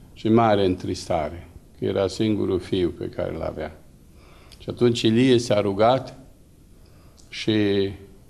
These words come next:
a revenit la viață acest tânăr și l-a dat mamei sale viu.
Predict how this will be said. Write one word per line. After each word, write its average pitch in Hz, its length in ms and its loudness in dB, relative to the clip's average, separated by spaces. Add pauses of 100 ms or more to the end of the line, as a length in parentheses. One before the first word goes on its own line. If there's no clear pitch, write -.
(440)
a 107 120 2
revenit 113 720 2 (580)
la 101 220 0
viață 98 480 2
acest 90 360 -6 (800)
tânăr 80 420 0 (920)
și - 200 -8
l-a 98 180 2
dat 107 320 2
mamei 95 360 2
sale 90 400 -2
viu. 85 340 -2